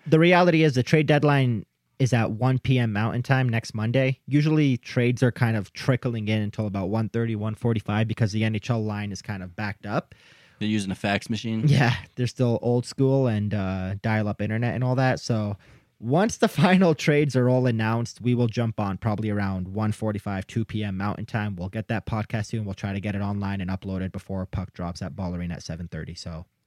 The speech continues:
Speaker 1: look out for that one. That's gonna be fun.
Speaker 2: Agreed. I'm assuming those were your closing thoughts?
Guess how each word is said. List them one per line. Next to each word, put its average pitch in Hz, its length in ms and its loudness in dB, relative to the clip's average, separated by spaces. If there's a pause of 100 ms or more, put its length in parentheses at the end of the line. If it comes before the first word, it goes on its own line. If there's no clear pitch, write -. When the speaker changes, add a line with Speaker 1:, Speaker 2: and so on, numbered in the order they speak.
(140)
Speaker 1:
look 120 120 0
out 139 120 2
for 117 100 -2
that 107 160 -2
one. 90 100 -6
That's 101 180 -4
gonna 101 140 -4
be 87 100 -6
fun. - 220 -12 (640)
Speaker 2:
Agreed. 117 420 2 (1400)
I'm 110 120 4
assuming 113 280 4
those 107 180 4
were 104 60 2
your 104 120 2
closing 104 300 -2
thoughts? 110 320 -4